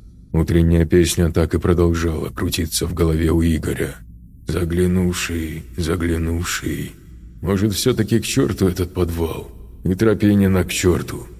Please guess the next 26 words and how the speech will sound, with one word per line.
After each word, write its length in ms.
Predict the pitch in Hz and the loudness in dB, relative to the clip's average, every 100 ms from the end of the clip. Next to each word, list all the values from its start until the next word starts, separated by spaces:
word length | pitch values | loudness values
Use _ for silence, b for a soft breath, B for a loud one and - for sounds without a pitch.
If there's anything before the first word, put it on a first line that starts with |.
| - - - | -20 -10 -4
Если 280 | 73 87 78 | 0 0 0
так 180 | 69 | 0
хочет 380 | - 85 - 78 | 0 -2 0 -2
рисковать 440 | 92 - 92 82 73 | 0 2 2 2 2
своей 280 | 90 85 | 2 2
жизнью, 480 | 82 87 76 80 - - | 2 0 -2 -6 -8 -4
пусть 320 | - 87 - - | 2 2 0 0
сам 240 | 90 90 | 2 4
и 40 | |
лезет 360 | 90 80 80 - | 4 4 0 -2
на 120 | 82 | 0
рожон. 440 | 82 80 80 71 - - - - - | 0 0 -2 -4 -10 -18 -20 -8 -4
Хотя 220 | 82 92 | -2 0
кого 260 | 117 147 | 2 4
я 120 | 139 123 | 4 2
обманываю? 580 | 113 98 85 76 71 - - - 78 | 2 0 0 -4 -8 -12 -20 -8 -2
Не 60 | |
могу 280 | 85 78 87 | 0 2 4
я 140 | 85 | 4
его 220 | 87 82 78 | 2 0 -2
одного 360 | 73 85 76 | -2 -2 0
оставить. 640 | 73 - 80 - - - - - | 0 -2 -2 -4 -6 -10 -12 -6
Не 80 | 80 | -2
по-человечески 880 | 80 82 101 101 101 85 87 - 82 | 0 2 4 4 4 2 -2 -2 -4
это 220 | 76 - | -4 -4
как-то. 400 | - 82 - | -4 -4 -6